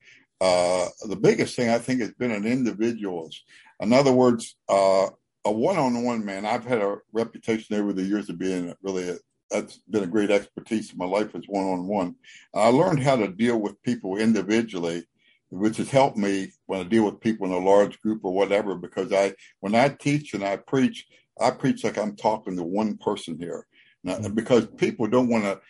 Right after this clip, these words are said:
Speaker 1: hear you talk to them like they're just one of the crowd. They wanna hear you speak it. You're centered on them. You care about them. You know, in other words, you're, you're centered on them, because I,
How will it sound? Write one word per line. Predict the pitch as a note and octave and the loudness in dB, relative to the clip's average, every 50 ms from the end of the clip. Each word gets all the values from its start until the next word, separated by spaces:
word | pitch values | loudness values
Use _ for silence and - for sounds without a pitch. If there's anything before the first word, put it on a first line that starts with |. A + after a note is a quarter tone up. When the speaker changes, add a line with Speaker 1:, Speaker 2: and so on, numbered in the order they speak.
| _ _ _ | _ _ _
Speaker 1:
hear | - - D3+ D3+ C#3+ C3 | 0 4 4 6 6 4
you | A#2+ B2+ C#3 B2+ | 4 2 2 0
talk | - - C3 B2+ A#2+ - | 0 2 2 2 2 0
to | - A2 | -2 -2
them | A2+ A#2 A2+ | 0 0 0
like | G#2 G2 - | -2 -2 -4
they're | - G#2+ G#2+ | -4 -4 -4
just | G2 A2 G#2+ G#2+ | -2 -4 -6 -4
one | G2+ G2 G#2+ A2 A2 | -4 -2 -2 0 0
of | G2+ F2 | -2 -4
the | F2+ E2+ | -6 -8
crowd. | - _ - A2 A2 G#2 F#2 E2 - - - - _ _ _ - _ _ | -8 _ -6 -4 -4 -4 -6 -6 -8 -10 -12 -18 _ _ _ -20 _ _
They | - B2 C3+ | 0 2 2
wanna | D3 D#3 C#3+ B2+ A2+ | 4 4 4 2 2
hear | F#2+ - - B2+ A#2+ | 2 0 0 2 2
you | A2+ A2 A2 G#2+ | 2 0 -2 -6
speak | G#2+ - - - A#2 A#2 G#2+ | -10 -10 -8 -8 -6 -4 -6
it. | F2 - - | -8 -4 -4
You're | C#3 C#3+ | -4 -4
centered | - - - A2 G#2+ G#2 G#2+ G#2+ G#2+ | -4 -2 -2 -2 0 0 -2 -2 -2
on | G#2+ G#2+ A2+ A2+ A#2+ | -2 0 0 0 0
them. | C#3+ D3 B2 G#2 | 0 0 0 2
You | A2 C#3 D3 | 0 -2 -2
care | - - A2 G#2+ G#2+ | -4 -4 -4 -2 -2
about | A2 A2 A2 A2 A2+ A2+ - | -2 -2 -2 -4 -4 -6 -6
them. | - F2+ F2 - G2+ | -6 -6 -4 -4 -4
You | F#2+ F2 | -4 -4
know, | F2+ F#2+ F#2+ | -4 -4 -2
in | G2+ A2 | 0 0
other | A2+ A2+ | 2 2
words, | A#2 A#2 A#2 A2 | 2 0 0 0
you're, | A#2 C3 A#2+ - - - _ _ | 0 0 0 -2 -4 -18 _ _
you're | - C#3 | -2 -2
centered | C3+ - - - D3 C3+ B2 A#2 A2 A2 | -2 -2 0 0 2 2 2 0 0 0
on | A2 G#2 G#2 | -2 -2 0
them, | A#2 C#3+ C3+ A2 G2 | 0 0 0 0 -2
because | G2+ F#2+ - A2 G2+ A2 | -6 -8 -6 -6 -4 -2
I, | C3 C#3+ - | -2 -4 -4